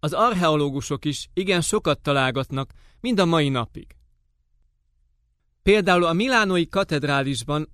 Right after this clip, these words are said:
az egyik idegenvezető egy vitrínben levő csontvázon rámutatva azt mondta, hogy ez Péter koponyája, amelyet a keresztre feszítése után elhoztak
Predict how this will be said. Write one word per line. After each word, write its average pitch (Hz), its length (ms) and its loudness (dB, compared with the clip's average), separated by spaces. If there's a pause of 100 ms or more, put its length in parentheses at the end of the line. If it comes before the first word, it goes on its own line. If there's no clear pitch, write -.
az 151 140 -4
egyik 196 300 -2
idegenvezető 151 880 0
egy 143 120 -2
vitrínben 151 520 -4
levő 131 260 -4
csontvázon 139 600 -4
rámutatva 160 600 -4
azt 190 220 -4
mondta, 147 440 -4 (480)
hogy 214 120 -4
ez 226 120 -2
Péter 233 440 -4
koponyája, 156 720 -2 (240)
amelyet 202 320 0
a 196 60 -4
keresztre 214 460 -2
feszítése 151 640 -4
után 147 320 -4
elhoztak 165 640 -2